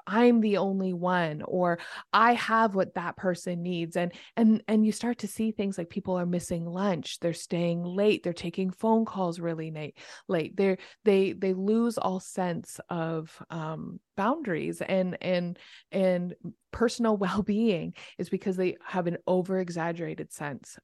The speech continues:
of, of need and responsibility for these people. And, and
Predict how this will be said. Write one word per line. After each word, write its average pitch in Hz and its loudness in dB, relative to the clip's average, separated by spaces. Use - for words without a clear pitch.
of, 160 -8
of 165 -8
need 160 -6
and 147 -10
responsibility 143 -8
for - -12
these - -12
people. - -10
And, 190 0
and 208 2